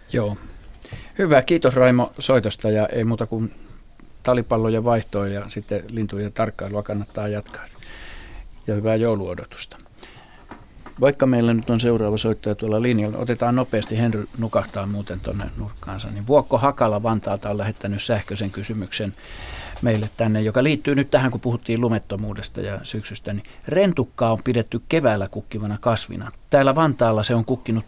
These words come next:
pitkin syksyä ja ainakin vielä kuudestoista marraskuuta kehärannan alla virtaavassa purossa. Onkohan tämä ollut yleistä ennenkin? Mutta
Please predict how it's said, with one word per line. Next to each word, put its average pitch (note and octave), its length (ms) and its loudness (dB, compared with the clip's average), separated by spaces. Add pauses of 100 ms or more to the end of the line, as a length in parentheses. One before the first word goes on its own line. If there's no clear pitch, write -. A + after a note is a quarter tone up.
pitkin D#3 340 0
syksyä B2 440 0
ja A2 160 0
ainakin A#2 340 0
vielä A2+ 300 4
kuudestoista G#2+ 640 -2
marraskuuta G#2 800 -2 (600)
kehärannan B2+ 540 6
alla B2 280 4
virtaavassa G#2 720 -2
purossa. G#2+ 520 -2 (1120)
Onkohan C#3 380 4
tämä A#2 200 2
ollut A#2 220 0
yleistä A2 500 0
ennenkin? G2 640 -2 (680)
Mutta B2+ 680 0